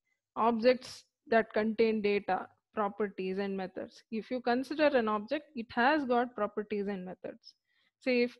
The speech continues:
suppose you can take a general example as well. You have a mobile. Even that has got properties and methods. See your mobile, you'll say what model it is, which company is it,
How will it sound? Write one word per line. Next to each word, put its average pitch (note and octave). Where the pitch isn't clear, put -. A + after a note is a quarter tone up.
suppose A3+
you A3+
can B3
take A3+
a A3+
general G#3+
example F#3+
as F#3
well. -
You B3+
have C4
a C#4+
mobile. F#3+
Even D#4
that C4+
has D4
got A#3+
properties A3+
and G3
methods. -
See C#4
your A#3
mobile, A3
you'll A3+
say A3
what G#3
model G#3
it F#3+
is, G3+
which G#3
company G#3+
is F#3+
it, F3+